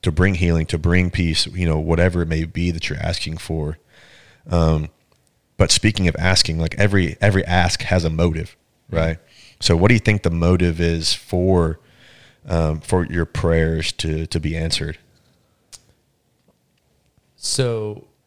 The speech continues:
Speaker 2: biblically, I feel like it should align with God's will, but I think, I don't know, I mean,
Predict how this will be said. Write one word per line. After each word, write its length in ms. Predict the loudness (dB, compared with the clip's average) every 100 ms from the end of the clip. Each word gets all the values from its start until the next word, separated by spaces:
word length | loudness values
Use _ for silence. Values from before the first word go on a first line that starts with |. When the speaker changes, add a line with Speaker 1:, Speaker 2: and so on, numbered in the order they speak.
| _ -6
Speaker 2:
biblically, 680 | -2 -2 -4 -6 -4 -6 -8 -16 _ _ _ _ _ _ _ -4
I 100 | -4
feel 220 | 0 0
like 400 | 0 -4 -10 -20 _ _ _ -10
it 120 | -6
should 320 | -4 0 0 0
align 480 | -4 -2 -2 -2 -4
with 200 | -8 -8
God's 280 | -8 -8 -8
will, 420 | -4 -2 -4 -6 _ _ _ _ _ _
but 100 | -2
I 100 | -2
think, 540 | -2 -4 -4 -4 -12 _ _ _ _ _ _ _ _ _ _ _ _ _ _
I 80 | -4
don't 100 | -2
know, 140 | -2 -4
I 40 |
mean, 180 | -8